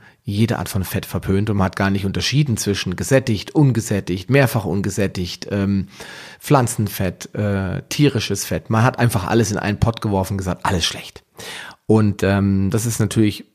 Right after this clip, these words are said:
unsachlich und gewesen und im Nachhinein hat sich's auch als falsch rausgestellt. Fett ist eine wichtige Energiequelle, vor allem die sogenannten essentiellen Fettsäuren, die der Körper nicht selbst herstellen kann. Fettsäuren, die essentiell sind, sind hau-, hauptsächlich die Omega-drei und die Omega-sechs Fettsäuren, wobei wir Omega-sechs in Hülle und Fülle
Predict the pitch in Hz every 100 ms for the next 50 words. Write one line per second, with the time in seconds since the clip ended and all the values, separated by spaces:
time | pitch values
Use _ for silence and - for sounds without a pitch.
0 | _ 139 143 127 117 110 110 - - 107
1 | 101 104 - 104 - - 107 90 104 104
2 | 107 104 - 92 92 113 - 113 123 98
3 | 90 - - 82 - 127 - - - 98
4 | 101 - 82 95 147 - 120 101 92 95
5 | 110 113 135 127 151 - - - 110 110
6 | 123 110 123 113 107 - 110 - 139 147
7 | 123 117 120 107 104 113 107 110 107 98
8 | 95 120 110 107 - 104 98 98 87 -
9 | 90 87 92 95 143 - - - - -
10 | - 107 113 104 101 92 - - 80 101
11 | 95 - 101 107 120 117 110 110 - 92
12 | - 98 113 117 101 107 87 104 101 95
13 | 85 87 104 104 82 95 90 85 - 95
14 | 110 - 139 - 131 139 147 120 92 101
15 | 90 95 98 101 98 101 104 104 - 92
16 | 98 87 139 123 101 104 - 117 117